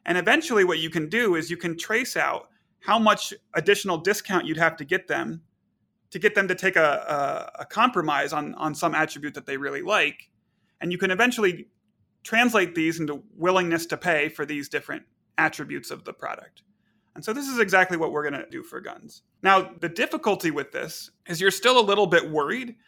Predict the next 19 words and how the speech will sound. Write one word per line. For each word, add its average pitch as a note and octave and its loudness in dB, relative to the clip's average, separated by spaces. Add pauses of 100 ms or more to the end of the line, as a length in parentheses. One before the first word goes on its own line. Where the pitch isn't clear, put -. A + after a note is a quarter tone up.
(180)
that D#3+ -4
maybe G3+ 6
people F#3 0
aren't E3+ 2
fully G3 2
telling F#3 2
the D#3+ 2
truth, A#3 -2
or A3 2
they G#3+ 4
just G#3 2
fully G3 2
can't F3+ -4
conceptualize E3 -2
the D#3 -8
trade-offs D3+ -4
that D#3 -10
they're C#3 -6
making. C3+ -10